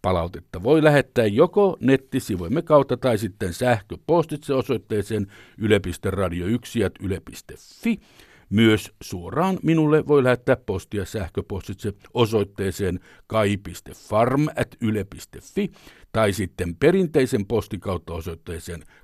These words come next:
Kai Färm, postilokero kahdeksan nolla nolla nolla kaksi neljä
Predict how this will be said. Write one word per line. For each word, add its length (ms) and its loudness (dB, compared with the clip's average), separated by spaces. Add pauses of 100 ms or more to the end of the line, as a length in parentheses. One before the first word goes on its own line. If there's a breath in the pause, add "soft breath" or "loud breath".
Kai 340 4 (120)
Färm, 340 4 (360 soft breath)
postilokero 540 -4
kahdeksan 560 2 (240 soft breath)
nolla 280 4
nolla 280 4
nolla 320 2
kaksi 400 -8
neljä 380 -6